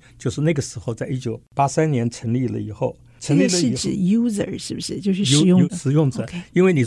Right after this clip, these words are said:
Speaker 1: 做一个计划，一定要把机器做出来，第二个还有使用者，那么就两个部分。那么那个时候是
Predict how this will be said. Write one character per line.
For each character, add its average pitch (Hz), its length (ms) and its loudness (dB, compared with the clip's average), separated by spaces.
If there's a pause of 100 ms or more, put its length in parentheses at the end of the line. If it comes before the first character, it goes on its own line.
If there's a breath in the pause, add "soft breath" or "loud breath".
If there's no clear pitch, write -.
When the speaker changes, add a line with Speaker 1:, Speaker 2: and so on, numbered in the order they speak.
Speaker 1:
做 175 180 6
一 156 80 6
个 147 80 2
计 147 220 2
划， 123 260 2 (160)
一 170 140 0
定 160 100 0
要 151 120 4
把 110 120 -2
机 202 200 -2
器 185 120 0
做 135 160 2
出 117 160 -2
来， 107 220 -6 (220 soft breath)
第 175 140 6
二 151 60 6
个 123 120 -2
还 127 100 -4
有 131 100 4
使 120 220 -4
用 117 220 2
者， 104 160 -12 (400)
那 143 100 2
么 127 100 2
就 143 160 2
两 107 240 0
个 139 100 0
部 143 180 -2
分。 - 200 -8 (640)
那 135 100 2
么 135 80 4
那 160 160 4
个 135 60 2
时 - 120 -4
候 117 140 0
是 - 100 -8